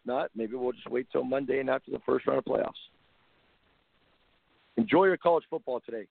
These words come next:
Should be a fun day. Some good games. College basketball on Wednesday. There's your highlights of the week.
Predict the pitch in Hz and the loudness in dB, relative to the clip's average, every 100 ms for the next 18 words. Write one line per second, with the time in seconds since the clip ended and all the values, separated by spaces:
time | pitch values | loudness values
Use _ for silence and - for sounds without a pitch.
0 | - 156 147 127 131 123 120 107 110 107 | -14 -10 -8 -6 -6 -6 -6 -6 -10 -10
1 | 165 139 117 95 - _ _ _ _ _ | -8 -8 -8 -14 -20 _ _ _ _ _
2 | _ _ _ _ _ _ _ _ 135 143 | _ _ _ _ _ _ _ _ 4 4
3 | 110 139 143 156 - 139 123 110 135 135 | 4 -4 -6 -10 -6 -4 -4 -6 -8 -4
4 | 147 127 127 117 120 123 123 123 110 117 | -4 -4 -6 -8 -6 -4 -6 -8 -10 -8
5 | 131 | -8